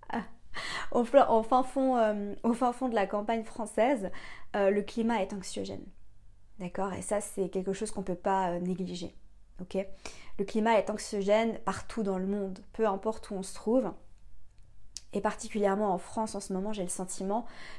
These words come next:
que c'est particulièrement tendu et intense pour vous. Je suis pas en France en ce moment, je suis à Lisbonne au Portugal. Euh,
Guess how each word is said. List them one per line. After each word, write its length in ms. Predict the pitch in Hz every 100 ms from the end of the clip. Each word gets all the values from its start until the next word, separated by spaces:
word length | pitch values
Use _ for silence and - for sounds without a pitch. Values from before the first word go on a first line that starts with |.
| -
que 80 | 196
c'est 200 | - 196
particulièrement 880 | - 214 - 208 208 202 196 196 196
tendu 540 | - 214 214 214 214
et 120 | 208 -
intense 380 | 196 196 214 -
pour 240 | 202 190
vous. 260 | 180 220 262 - - - - -
Je 80 | 220
suis 140 | 240
pas 200 | 262 277
en 80 | 240
France 280 | - 240 233
en 40 |
ce 140 | 220 208
moment, 260 | 196 220
je 100 | 226
suis 320 | 190 - 214
à 100 | 196
Lisbonne 480 | 190 208 196 226 226
au 40 | 220
Portugal. 720 | 208 - - 185 214 294 - - - - - - -
Euh, 120 | -